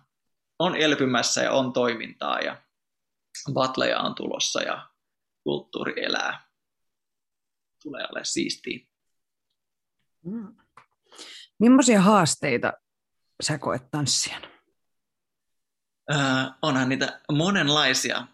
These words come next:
Speaker 1: Öö,
Speaker 2: <laughs>
Speaker 1: tietysti niinku, että tämmöisenä tanssijana, joka tuntuu, että mä ehkä haaraan aika moneen suuntaan, niin sitten välillä tuntuu siltä, että, että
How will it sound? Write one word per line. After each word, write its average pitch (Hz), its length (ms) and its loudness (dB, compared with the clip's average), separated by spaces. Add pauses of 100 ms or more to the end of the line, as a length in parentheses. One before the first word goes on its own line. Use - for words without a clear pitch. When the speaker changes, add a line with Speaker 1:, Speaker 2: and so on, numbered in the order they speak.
(140)
Speaker 1:
Öö, 147 200 -4 (380)
Speaker 2:
<laughs> - 260 -4
Speaker 1:
tietysti 147 400 0
niinku, 131 300 0
että 131 580 0 (280)
tämmöisenä 123 640 0 (260)
tanssijana, 131 360 0
joka 123 440 -4 (380)
tuntuu, 123 240 -4
että - 160 -6
mä 123 120 -2
ehkä - 160 -6
haaraan 127 400 0
aika 127 220 -4
moneen 156 420 0
suuntaan, 156 720 -4 (180)
niin 131 100 -16
sitten 123 420 -8
välillä 50 500 -4 (260)
tuntuu - 260 -8
siltä, - 320 -6
että, - 460 -8 (640)
että - 320 -12